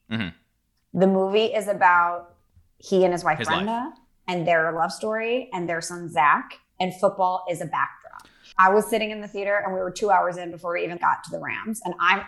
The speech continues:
Speaker 2: I'm sitting there being like, "Where's Dick Vermeil? Where's the, we will
Speaker 1: <laughs> Yeah.
Speaker 2: rally around Kurt Warner. We'll play good football.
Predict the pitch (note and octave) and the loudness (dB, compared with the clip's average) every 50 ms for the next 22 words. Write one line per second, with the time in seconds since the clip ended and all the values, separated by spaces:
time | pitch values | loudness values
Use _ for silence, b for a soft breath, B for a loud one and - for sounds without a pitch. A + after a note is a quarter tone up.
0 | - F3+ F#3+ G#3+ A3+ - A3 G#3 G3+ F#3+ - F3+ F#3 F#3+ F#3+ F#3+ F3 F3 E3+ E3+ | -2 -2 0 0 0 0 0 0 0 -2 -2 -4 -4 -4 -4 -4 -4 -6 -8 -6
1 | E3+ F3 F#3+ F#3+ G3 G3+ G3 G3 G3+ F#3 - F#3 F#3 F#3 F#3 F3+ F3+ F3+ E3 E3 | -4 0 0 2 2 2 0 -2 -4 -6 -6 -8 -10 -8 -8 -8 -4 -2 -2 -2
2 | D#3+ E3 E3+ F3 F#3+ F#3+ G3 G3 G3 G3 F3+ F#3+ F#3 F#3 F#3+ F#3+ G3 G3 G3 F#3+ | -2 -4 -4 -2 0 0 2 0 0 -2 -4 -4 -4 -2 -4 -2 -2 -2 -2 0
3 | G3 G#3 G3 G3 F#3+ G3 F#3+ G3 G3+ G3+ G3 G3 G3 G3+ G#3 - A3+ A3 G3 G3+ | 0 0 4 6 6 6 6 4 0 -2 -4 -4 -6 -6 -6 -2 -2 -2 0 0
4 | G3+ G3 G3 G3+ G3+ G#3 G#3 G#3 B3 A3 F#3 G3 G3+ - - G#3+ G#3+ G3+ F#3+ F3+ | -2 -2 -4 -6 -10 -10 -8 0 0 0 0 0 -4 -4 -4 -6 -2 -2 -2 -2